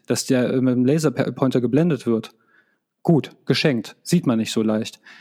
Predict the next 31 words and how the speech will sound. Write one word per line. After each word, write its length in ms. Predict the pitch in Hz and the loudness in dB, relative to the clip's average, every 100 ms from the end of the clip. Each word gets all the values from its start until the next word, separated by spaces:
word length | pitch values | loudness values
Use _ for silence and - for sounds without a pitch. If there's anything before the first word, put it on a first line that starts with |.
| - _ _ - | -20 _ _ -4
Aber 180 | 123 | 0
wenn 100 | 127 | 0
ich 80 | 131 | -2
die 80 | 127 | -4
T-V-Bilder 560 | - 117 139 131 120 110 | -6 0 0 2 0 0
habe, 240 | 117 123 | 0 0
dann 140 | 120 | 0
muss 240 | 117 139 - | 0 -2 -2
das 180 | 127 143 | -4 -2
Regelwerk 340 | 131 120 117 | -2 -2 -2
da 80 | 110 | -4
sofort 400 | 113 - 170 - | -6 -2 -2 -2
umgeändert 540 | 127 113 110 113 110 | -2 -2 -2 -4 -4
werden, 340 | 113 113 135 143 _ | -4 -2 -4 -6 _
wenn 100 | 120 | -2
es 120 | 113 | 0
das 140 | 123 - | -2 -2
nicht 220 | 123 - | -6 -4
drinsteht, 280 | 120 - 127 | -4 -2 -4
dass 100 | - | -4
der 180 | 117 113 _ - | -4 -4 _ -2
per 160 | 135 | 0
se 180 | 135 165 | 0 0
wiederholt 480 | 143 131 - 147 - | 0 0 0 -4 0
wird, 240 | 127 - - - _ | -2 -2 -10 -20 _
solange 440 | - 123 131 147 | 0 2 2 0
der 240 | 127 123 123 - _ | 0 -2 -2 -10 _
gegnerische 600 | 147 143 139 156 127 131 | -18 -4 -2 0 -2 -4
Torwart 540 | - 127 131 131 - - | -4 -2 0 -2 -6 -8
beeinträchtigt 600 | - 165 - 117 110 - | -4 -4 -4 -6 -6 -4
wird. 220 | 113 110 | -4 -4